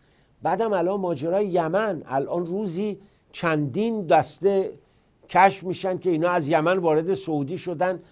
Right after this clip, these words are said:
آموزش نظامی در ایران دیدن، اومدن در منطقهٔ شرقی آشوب ایجاد کنن و اینا همه، همه و همه نشانه اینه که به هر حال سعودی‌ها نگرانن.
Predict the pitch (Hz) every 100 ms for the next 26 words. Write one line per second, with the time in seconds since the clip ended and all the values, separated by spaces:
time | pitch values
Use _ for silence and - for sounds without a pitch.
0 | _ _ 165 165 156 143 196 202 180 165
1 | 123 151 151 190 185 175 175 170 170 156
2 | 156 170 160 160 156 143 156 190 185 _
3 | _ - 165 147 139 135 127 135 - 135
4 | 120 190 147 - 220 214 135 131 113 -
5 | 92 - _ _ _ 156 185 196 220 208
6 | 196 214 170 180 208 220 170 170 190 160
7 | - 147 156 180 175 156 165 156 _ _
8 | _ - 135 131 160 147 - 143 127 143
9 | 156 135 127 123 156 180